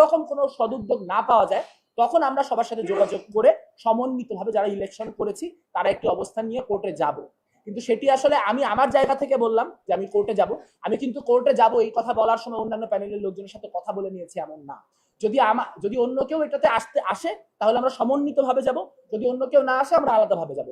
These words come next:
কোনো সমস্যা নাই। কিন্তু এই জিনিসটির আসলে নিয়মতান্ত্রিকতার ব্যাপারটি নিশ্চিত করে ছাড়াটা আমাদের জন্য জরুরি, কারণ তা না হলে এরকম অনিয়মতান্ত্রিক একটা নির্বাচনকে যদি এরকম অনায়াসে বৈধতা দেওয়া হয়, তাহলে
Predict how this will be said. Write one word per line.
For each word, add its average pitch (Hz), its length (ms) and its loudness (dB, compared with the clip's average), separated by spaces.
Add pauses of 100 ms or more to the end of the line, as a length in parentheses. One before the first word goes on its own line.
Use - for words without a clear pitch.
কোনো 180 100 -10 (100)
সমস্যা 220 320 -6
নাই। 294 100 -6 (360)
কিন্তু 285 240 -2 (160)
এই 262 140 -4
জিনিসটির 294 420 -4 (100)
আসলে 269 220 2 (100)
নিয়মতান্ত্রিকতার 254 760 -2
ব্যাপারটি 220 320 -4 (380)
নিশ্চিত 262 340 -6 (120)
করে 247 220 4
ছাড়াটা 214 360 0
আমাদের 202 240 -4
জন্য 220 120 -6 (100)
জরুরি, 226 240 -4 (300)
কারণ 214 160 2 (100)
তা 226 80 2 (100)
না 320 120 6
হলে 226 240 -2
এরকম 254 240 0 (100)
অনিয়মতান্ত্রিক 254 640 -4
একটা 240 200 -4
নির্বাচনকে 240 480 -4
যদি 240 160 -10 (380)
এরকম 240 240 0 (100)
অনায়াসে 240 400 0
বৈধতা 247 400 0
দেওয়া 208 200 4
হয়, - 140 -12 (280)
তাহলে 247 220 0